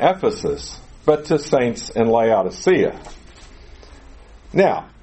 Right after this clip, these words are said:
he's the only one that said that. All the other church fathers, there didn't seem to be any question. Uh, and it's always the title. Now, the title was not inspired,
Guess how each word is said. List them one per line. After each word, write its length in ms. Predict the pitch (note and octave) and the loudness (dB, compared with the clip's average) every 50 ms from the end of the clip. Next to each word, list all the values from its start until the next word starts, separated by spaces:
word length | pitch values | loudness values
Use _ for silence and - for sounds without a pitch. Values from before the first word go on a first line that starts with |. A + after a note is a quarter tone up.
| - - - - - - - - - - | -20 -20 -20 -20 -20 -20 -20 -20 -4 -2
he's 180 | - A3 G3+ - | -2 -2 2 2
the 140 | D#3+ C3+ | 2 2
only 400 | B2+ D#3 A3+ B3+ C#4 C#4+ A#3+ F3 | 4 2 2 0 0 0 0 0
one 360 | C3 F#2+ D#2+ D#2+ D#2 D2 - - - - - - - - - - - - - - - - - - - - - - - - - - - - - - - | 2 0 0 -2 -2 -4 -8 -14 -20 -20 -20 -20 -20 -20 -20 -20 -20 -20 -20 -20 -20 -20 -20 -20 -20 -20 -20 -20 -20 -20 -20 -20 -20 -20 -20 -2 0
that 180 | A2+ G#2+ - | 0 0 0
said 300 | - - - G#2+ F#2 D#2+ | 0 2 2 2 2 0
that. 220 | E2 E2 D#2 D2+ - | 0 0 2 2 2
All 200 | A2+ C#3 E3 F3+ | 2 2 0 0
the 180 | D3+ D3 B2+ C#3+ | 0 0 2 2
other 180 | E3 E3 D3+ | 2 0 -2
church 340 | - - - C3 A2 C#3+ - | -2 0 0 0 0 0 -4
fathers, 680 | - - A#2 G#2+ G#2+ G2 G2+ G2 F#2+ F#2 F#2 - - - - - - - - - - - - - - - | 0 0 2 2 2 0 0 0 0 0 -2 -6 -14 -16 -20 -20 -20 -20 -20 -20 -20 -20 -20 -20 -8 -2
there 100 | G#2+ G#2 | 0 0
didn't 240 | G#2 A#2 A2 G#2 F#2+ | 0 0 -2 -2 -2
seem 260 | - - A#2+ A2 G2 | 0 0 0 0 0
to 60 | F#2 | 0
be 160 | E2+ G#2 G#2 | 0 2 2
any 160 | G#2 G2+ - | 2 0 -2
question. 600 | - - - C3 C3 B2+ - - - F#2+ - - - - - - - - - - - - - - | -4 0 0 0 0 0 -4 -6 -4 -4 -4 -4 -8 -18 -20 -20 -20 -20 -20 -20 -20 -20 -20 -2
Uh, 260 | - - A#2 A#2+ A#2 A#2 | 2 2 4 4 2 2
and 180 | A2+ E3 F#3 | 2 2 0
it's 160 | F3+ F3 - | 0 0 0
always 600 | F#3 G3+ A#3 A#3+ A#3 A3 F#3+ D#3+ C3+ G#2+ - - | 0 2 2 2 2 2 2 0 -2 -4 -6 -12
the 280 | - - - G2 G#2 B2+ | -12 -16 -12 0 0 0
title. 600 | B2 - - - F#3+ G3+ F3 C3+ G2+ F2 F#2 C3+ | 0 2 0 2 2 2 2 0 -2 0 -2 -2
Now, 160 | D#3+ D3 A#2+ | 0 0 0
the 120 | A2+ A2+ G#2+ | 0 -2 0
title 360 | - C3+ C3 C3+ C#3+ C#3 B2+ | 2 2 2 4 2 2 2
was 200 | A#2 A2+ G#2 F#2+ | 2 0 0 2
not 180 | A2+ A2 G#2+ | 0 0 0
inspired, 680 | G2+ F#2 F#2 - - - D3+ E3 C#3 F#2+ E2 D2+ C#2+ D2 | -2 -6 -8 -8 -2 0 2 2 2 0 -2 -4 -6 -10